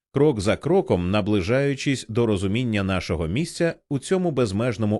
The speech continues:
океані зірок. Наступного разу, дивлячись на зоряне небо, згадайте про Мафусаїла.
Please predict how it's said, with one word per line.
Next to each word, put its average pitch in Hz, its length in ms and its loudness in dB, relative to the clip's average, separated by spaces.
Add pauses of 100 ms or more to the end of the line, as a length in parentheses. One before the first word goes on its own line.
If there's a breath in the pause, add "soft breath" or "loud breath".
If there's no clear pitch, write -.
океані 110 760 -2
зірок. 98 560 -4 (380)
Наступного 131 680 0
разу, 120 320 2
дивлячись 117 520 0
на 107 200 0
зоряне 95 400 2
небо, 151 460 0
згадайте 107 580 -2
про 113 240 0
Мафусаїла. 104 840 -4